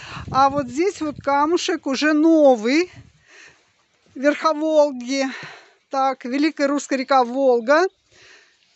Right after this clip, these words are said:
Первый приток Волги — ручей Персянка. Ниже его на протяжении девяносто одного километра Волга проходит озера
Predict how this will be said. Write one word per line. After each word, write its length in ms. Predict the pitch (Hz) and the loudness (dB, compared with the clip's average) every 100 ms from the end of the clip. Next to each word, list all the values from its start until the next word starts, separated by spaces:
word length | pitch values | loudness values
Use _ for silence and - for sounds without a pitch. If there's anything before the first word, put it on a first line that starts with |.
| - | 0
Первый 340 | 359 339 311 | 2 2 -2
приток 360 | 285 269 311 269 | -6 -6 -6 -4
Волги — 340 | 294 320 262 | -2 -2 0
ручей 480 | 285 285 247 330 302 | 0 -2 -2 0 0
Персянка. 960 | 226 285 262 - 302 269 220 - 196 185 | -2 -4 -4 -2 0 0 -4 -6 -6 -4
Ниже 340 | 220 294 320 294 | 0 2 2 0
его 240 | 277 294 | 0 0
на 120 | 277 | -2
протяжении 800 | 262 254 277 247 320 403 392 269 | -4 -6 -4 0 0 0 0 0
девяносто 500 | 220 262 285 294 - | -2 -2 0 0 0
одного 280 | 254 277 277 | 0 0 -2
километра 600 | - 262 269 311 320 254 | -2 0 2 2 2 -2
Волга 460 | 226 262 320 349 262 | 0 2 2 2 -2
проходит 600 | 254 254 - 311 285 262 | 0 0 0 -4 -4 -2
озера 720 | 254 233 285 311 269 214 185 | -2 -2 -4 -2 0 -2 -6